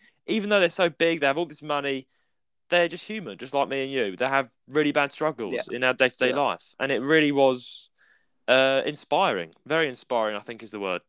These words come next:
Speaker 1: But yeah, definitely go give it a wa-, go give it a watch, Rowan. I, I loved it. And anyone, anyone
Speaker 2: Yeah.
Speaker 1: else to, there who's interested in him or just wants to see a good documentary, give it a watch. It's on Amazon. Uh, yeah, I'm not sure about Netflix, but yeah, definitely on Amazon. But anyway, what have we been playing this week? Ryan, you've been playing Team Fortress two,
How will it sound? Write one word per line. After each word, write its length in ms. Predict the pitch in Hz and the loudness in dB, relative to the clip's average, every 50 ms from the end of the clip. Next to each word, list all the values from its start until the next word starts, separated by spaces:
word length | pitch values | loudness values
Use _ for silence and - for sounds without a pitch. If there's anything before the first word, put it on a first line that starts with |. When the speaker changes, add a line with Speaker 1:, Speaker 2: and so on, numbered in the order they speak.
| _ | _
Speaker 1:
But 100 | - 123 | 0 4
yeah, 120 | 139 180 170 | 4 4 6
definitely 260 | 156 233 - 254 233 | 6 4 2 2 2
go 140 | 214 214 190 | 4 4 4
give 100 | 190 170 | 4 2
it 40 | 151 | 0
a 40 | 156 | 2
wa-, 240 | 147 143 127 - | 2 2 2 0
go 160 | 147 175 175 175 | 0 -2 -4 -2
give 160 | 160 170 143 | -2 -4 -2
it 80 | 113 | -2
a 40 | 123 | -2
watch, 320 | 135 135 127 - - - - | 0 0 -2 -2 -4 -6 -6
Rowan. 280 | 123 110 98 90 95 98 | -6 -6 -4 -6 -6 -8
I, 60 | 113 135 | -8 -4
I 160 | - 107 123 | -2 -2 0
loved 280 | 127 127 123 - - | 0 0 -2 -4 -8
it. 160 | 101 92 - _ | -16 -18 -20 _
And 220 | _ 110 113 113 113 | _ -20 -20 -16 -16
anyone, 280 | 131 131 127 120 - - - | -16 -14 -12 -12 -12 -8 -6
anyone 280 | 135 143 135 135 135 | -4 -2 -2 0 0
Speaker 2:
Yeah. 40 | 127 | 0
Speaker 1:
else 100 | 123 - - _ | -2 -2 -8 _
to, 240 | - 135 131 117 110 | -4 -2 -2 -2 -2
there 160 | 117 123 123 | -2 -4 -4
who's 300 | 123 131 127 123 123 - - - - - _ - | -2 -4 -6 -6 -8 -10 -16 -20 -20 -20 _ -6
interested 460 | - 147 - 143 131 - 139 131 131 | -6 -4 -4 -8 -8 -6 0 2 2
in 100 | 135 135 | 4 4
him 160 | 131 131 127 | 2 2 4
or 140 | 120 117 113 | 2 2 2
just 100 | - - | 0 -2
wants 160 | 143 107 - | -6 -6 -6
to 60 | - - | -8 -8
see 360 | - - 143 135 127 120 107 | -4 0 0 0 2 0 0
a 60 | 123 | -2
good 260 | - - 180 170 - | 2 2 2 2 4
documentary, 600 | - 127 98 - 135 127 107 95 - 123 120 113 - | 2 2 2 2 0 -2 -2 -2 -2 -2 -2 -2 -2
give 160 | - 143 139 123 | 0 2 4 4
it 40 | 101 | 4
a 40 | 113 | 4
watch. 260 | 120 120 - - - | 4 4 2 2 0
It's 100 | - - | -4 -4
on 100 | 127 - | 0 2
Amazon. 420 | 127 127 123 117 104 107 107 104 - _ _ _ _ _ _ _ _ _ - | 2 2 0 -2 -4 -6 -8 -8 -10 _ _ _ _ _ _ _ _ _ -2
Uh, 300 | 110 110 107 107 107 104 - _ _ | 0 0 2 0 0 -2 -6 _ _
yeah, 140 | - 120 120 | -4 -2 -2
I'm 60 | 123 | -2
not 80 | 117 123 | -2 -2
sure 100 | - 135 | -2 2
about 160 | 120 113 110 | 2 2 2
Netflix, 420 | 117 - - - - 110 - - - - | 2 -2 -6 -4 -4 -4 -4 -4 -6 -4
but 80 | - | -2
yeah, 220 | 85 123 120 98 - - - | -2 -2 -2 -4 -6 -8 -8
definitely 280 | 113 - - 107 101 | -8 -8 -6 -6 -6
on 100 | 104 107 | -6 -6
Amazon. 260 | 113 107 101 95 90 - - - - - - - - - _ | -8 -10 -12 -16 -16 -18 -18 -18 -18 -18 -18 -20 -20 4 _
But 120 | 151 226 | 6 8
anyway, 320 | 269 233 175 131 107 - - _ _ _ _ _ _ _ _ - | 8 8 6 6 2 0 -6 _ _ _ _ _ _ _ _ 2
what 160 | - 185 240 240 | 6 8 8 8
have 100 | 247 226 | 6 4
we 80 | 247 | 0
been 100 | 214 214 | -2 -2
playing 240 | 196 202 214 196 180 | 0 4 4 4 4
this 160 | 160 147 - | 2 -4 -4
week? 220 | 139 143 151 151 - | -2 -2 -2 -2 0
Ryan, 240 | 160 190 202 196 190 | 2 2 2 2 0
you've 140 | 196 208 170 | -4 -6 -6
been 160 | 190 180 170 | -6 -6 -4
playing 240 | - 202 185 175 170 | -4 -4 -4 -4 -6
Team 260 | - 208 196 175 170 | -8 -8 -8 -8 -8
Fortress 520 | - - 175 160 151 - - 156 - - | -4 -2 -2 -2 -2 -4 -10 -14 -14 -16
two, 440 | - - - - 156 165 190 214 220 | -18 -18 -8 -4 -4 -4 -4 -4 -8